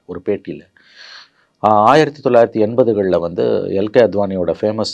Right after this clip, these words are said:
ஸ்பீச் என்னன்னா, "We are the true secularists, மத்தவங்க எல்லாம் pseudo secularist" அப்படின்னுவாரு. "நான் செக்யூலர், நான் செக்யூலர்னு" எல்லா கட்சிகளும், அடிப்படையில ஒரு மதவாத கட்சியான பாஜக கூட தான் செக்யூலர் பார்ட்டின்னு தன்னை முன்னிறுத்திக்கக்கூடிய ஒரு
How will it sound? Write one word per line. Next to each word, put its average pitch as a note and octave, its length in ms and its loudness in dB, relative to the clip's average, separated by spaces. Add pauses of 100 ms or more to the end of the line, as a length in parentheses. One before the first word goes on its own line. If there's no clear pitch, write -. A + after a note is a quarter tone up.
ஸ்பீச் - 300 -10
என்னன்னா, E2+ 260 -8 (120)
"We G#2 80 -2 (100)
are A#2+ 160 6
the A#2 60 2 (100)
true A2+ 220 -4
secularists, F2+ 640 -6 (560)
மத்தவங்க G2 320 -4
எல்லாம் G#2 180 -6
pseudo G#2 300 0
secularist" D#2 500 -12 (680)
அப்படின்னுவாரு. E2+ 420 -8 (140)
"நான் A#2 240 2
செக்யூலர், C3+ 460 0
நான் A2 260 -4
செக்யூலர்னு" A#2 640 -4
எல்லா A2+ 180 2
கட்சிகளும், G#2+ 540 -6
அடிப்படையில A#2+ 440 0
ஒரு G2 140 -4
மதவாத A2 380 0
கட்சியான F#2 440 -8
பாஜக G2+ 500 -4
கூட A2+ 120 -6 (140)
தான் G#2 260 -4
செக்யூலர் A2+ 460 -4
பார்ட்டின்னு A#2+ 360 -6 (440)
தன்னை G#2+ 340 -6
முன்னிறுத்திக்கக்கூடிய A2+ 840 -4
ஒரு F#2+ 180 -2